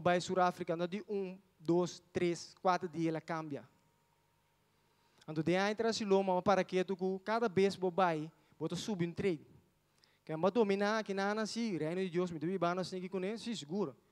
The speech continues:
Ou vai seguinte step, vou te realizar com ainda, tem questão que não acabe deal com ele. Ainda, não acabe deal com ele.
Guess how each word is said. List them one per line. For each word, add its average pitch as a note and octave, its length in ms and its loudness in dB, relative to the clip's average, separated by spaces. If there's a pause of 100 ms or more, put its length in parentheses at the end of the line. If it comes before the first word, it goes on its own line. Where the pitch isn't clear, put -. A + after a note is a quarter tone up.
Ou G#3+ 160 2
vai G3+ 160 6
seguinte G3 380 -4
step, F3 420 0 (460)
vou D#3 80 -2
te F#3+ 100 0
realizar F#3 460 2
com F3 80 0
ainda, E3 580 -2 (140)
tem E3+ 140 -10
questão F3 360 -4
que E3+ 120 -8
não D3+ 200 -6
acabe F3 300 -4
deal D#3 200 -4
com D#3 100 -10
ele. C#3 200 -12 (220)
Ainda, F3 500 -2
não D3+ 200 -6
acabe E3 320 -4
deal D3 180 -4
com D3+ 80 -8
ele. C3+ 220 -12